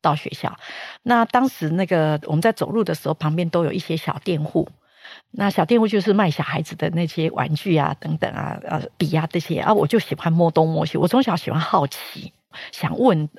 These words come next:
问说这个是什么东西。那我就有好几次，我觉得也是被那个老板看到，那个老板他看到我应该很多次在那摸来摸去，在那边看，他说：“妹妹，我教你做生意。”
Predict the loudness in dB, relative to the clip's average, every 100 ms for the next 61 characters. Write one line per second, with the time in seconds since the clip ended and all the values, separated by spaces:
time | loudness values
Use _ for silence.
0 | _ 4 4 4 2 2 2 0 -4 -6
1 | -4 -4 -4 -6 -16 -18 -20 -20 -4 2
2 | 4 6 4 4 4 2 0 -2 2 4
3 | 4 4 4 2 0 -2 0 0 0 -2
4 | -2 -4 -8 -6 -2 -2 -2 -2 0 0
5 | 0 -2 -4 -14 -18 -20 -10 -4 0 6
6 | 6 6 2 0 2 4 2 0 0 0
7 | -2 0 2 4 6 6 4 2 0 0
8 | -2 0 2 0 -2 -4 -4 -6 _ -20
9 | _ 2 4 6 6 4 4 4 4 2
10 | -2 -4 0 2 2 2 -2 -6